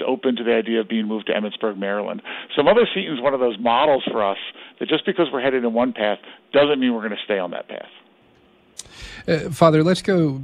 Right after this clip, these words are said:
Speaker 2: uh, kind of back to the, the question that Maria did ask, though, even though, uh, I agree, it sounds like she and her husband, they've kind of made the decision already if they're planning to move next week. But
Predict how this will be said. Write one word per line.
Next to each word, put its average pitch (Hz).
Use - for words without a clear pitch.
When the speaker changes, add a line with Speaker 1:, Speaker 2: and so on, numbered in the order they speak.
Speaker 2:
uh, 147
kind 135
of 113
back 113
to 117
the, 101
the 107
question 107
that 107
Maria 107
did 107
ask, 107
though, 92
even 107
though, 98
uh, 107
I 107
agree, 104
it 95
sounds 110
like 98
she 127
and 107
her 98
husband, 101
they've 101
kind 117
of 104
made 101
the 101
decision 92
already 95
if 90
they're 101
planning 92
to 92
move 95
next 95
week. 98
But 120